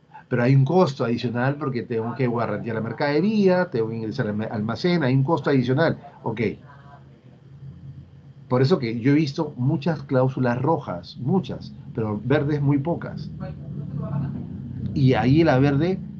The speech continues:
claro, hay menor riesgo para el importador. Pero repito,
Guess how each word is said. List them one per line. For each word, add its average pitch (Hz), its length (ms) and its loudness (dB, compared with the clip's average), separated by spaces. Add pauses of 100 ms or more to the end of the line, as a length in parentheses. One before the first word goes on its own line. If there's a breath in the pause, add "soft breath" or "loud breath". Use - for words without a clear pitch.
(100)
claro, 107 240 -2
hay 131 140 2
menor 135 360 2
riesgo 143 300 2
para 113 160 -2
el 110 60 -4
importador. 104 600 -2 (440 loud breath)
Pero 143 220 2
repito, 147 580 0